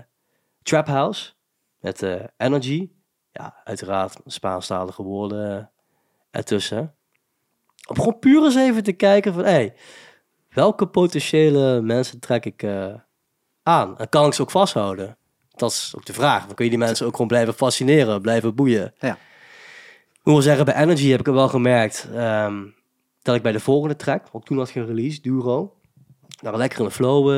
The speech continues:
Speaker 1: eh, zat. Ben ik meegenomen naar Squirt Gang. Nou, sorry voor, eh, de benaming, maar ja, <laughs> track Squirt Gang.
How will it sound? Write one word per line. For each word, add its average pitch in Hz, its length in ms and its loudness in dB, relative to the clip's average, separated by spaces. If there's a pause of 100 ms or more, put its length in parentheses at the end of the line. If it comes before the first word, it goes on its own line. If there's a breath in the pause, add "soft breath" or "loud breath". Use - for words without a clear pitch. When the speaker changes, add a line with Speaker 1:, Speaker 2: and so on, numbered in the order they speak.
(140)
Speaker 1:
eh, 131 60 -2
zat. 127 400 -4 (600 soft breath)
Ben 104 100 -8
ik 104 60 -8
meegenomen 123 440 2
naar 104 100 -2
Squirt 147 360 2
Gang. 156 320 2 (140)
Nou, 95 140 -10
sorry 98 240 -10
voor, 92 320 -14
eh, 95 60 -16 (240)
de - 60 -20
benaming, 101 460 -6
maar 98 340 -10
ja, 107 280 -6
<laughs> - 80 -20
track - 280 -4
Squirt 156 380 2
Gang. 160 320 2